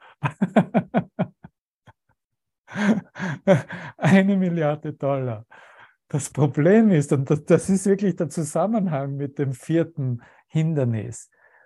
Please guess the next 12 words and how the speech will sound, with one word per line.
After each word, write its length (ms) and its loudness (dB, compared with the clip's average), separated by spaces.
Was 540 0
wäre 520 0
das 220 -6
Hindernis, 800 0
diese 300 2
Milliarde 640 0
Dollar 500 -2
als 220 -4
einziger 580 -2
Gewinner 840 -4
zu 180 -6
gewinnen? 680 -2